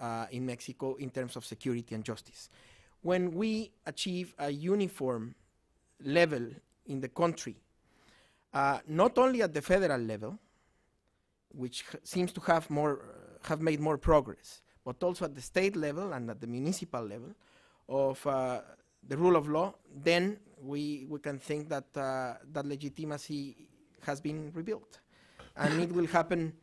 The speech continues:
naturally after the, the population sees that. After we,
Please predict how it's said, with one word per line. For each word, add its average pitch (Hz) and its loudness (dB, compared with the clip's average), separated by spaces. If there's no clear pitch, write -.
naturally 165 0
after 131 -4
the, 117 -8
the 131 -8
population 143 -4
sees 151 -6
that. 123 -8
After 156 -2
we, 196 -6